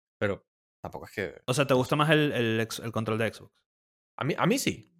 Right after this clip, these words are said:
Speaker 1: en lo
Speaker 2: Ok.
Speaker 1: personal. Em, o sea, pero más que nada es por el, por el offs-, por el offset, o-, offset joystick.
Speaker 2: Estoy de
Speaker 1: Es
Speaker 2: acuerdo
Speaker 1: por
Speaker 2: contigo, sí, lo hemos hablado mil veces. O sea que
Speaker 1: Eso me parece mejor.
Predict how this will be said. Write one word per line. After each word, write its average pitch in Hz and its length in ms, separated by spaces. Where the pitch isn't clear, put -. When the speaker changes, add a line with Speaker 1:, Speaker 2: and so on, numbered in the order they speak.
Speaker 1:
en 135 100
lo 120 60
Speaker 2:
Ok. 117 60
Speaker 1:
personal. 95 300
Em, 104 640
o 135 40
sea, 139 140
pero 139 140
más 143 200
que 175 100
nada 175 140
es 175 60
por 190 140
el, 131 200
por 120 120
el 123 80
offs-, - 300
por 131 120
el 123 100
offset, 147 480
o-, 139 80
offset 147 340
joystick. 120 340
Speaker 2:
Estoy 135 280
de 135 60
Speaker 1:
Es 135 40
Speaker 2:
acuerdo 147 200
Speaker 1:
por 139 80
Speaker 2:
contigo, 120 260
sí, 120 120
lo 113 100
hemos 117 180
hablado 110 180
mil 117 120
veces. 101 360
O 110 120
sea 123 160
que 117 160
Speaker 1:
Eso 110 120
me 104 120
parece 107 220
mejor. 135 360